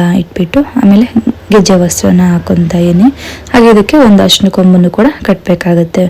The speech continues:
ಯಾಕೆಂದ್ರೆ ನಾವು ತುಳಸಿ ವಿವಾಹ ಅಂತ ಏನ್ ಮಾಡ್ತೀವಲ್ವ, ಹಾಗಾಗಿ ಆ ಅರಿಶಿನ ಕೊಂಬು ಇದು ಮಿಸ್ ಆಗಿದೆ ಕ್ಲಿಪ್ಪಿಂಗ್ಸು,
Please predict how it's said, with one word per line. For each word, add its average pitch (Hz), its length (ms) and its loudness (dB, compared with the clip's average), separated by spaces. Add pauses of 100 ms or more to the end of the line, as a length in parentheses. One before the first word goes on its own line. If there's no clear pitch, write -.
(300)
ಯಾಕೆಂದ್ರೆ 196 320 0
ನಾವು 190 180 2
ತುಳಸಿ 190 360 0
ವಿವಾಹ 185 380 2
ಅಂತ 180 240 0
ಏನ್ 180 260 2
ಮಾಡ್ತೀವಲ್ವ, 175 520 -2 (280)
ಹಾಗಾಗಿ 190 360 0 (420)
ಆ - 80 2
ಅರಿಶಿನ 285 320 0
ಕೊಂಬು 180 600 -2 (160)
ಇದು 190 120 2
ಮಿಸ್ 196 280 2
ಆಗಿದೆ 190 260 2
ಕ್ಲಿಪ್ಪಿಂಗ್ಸು, 190 640 0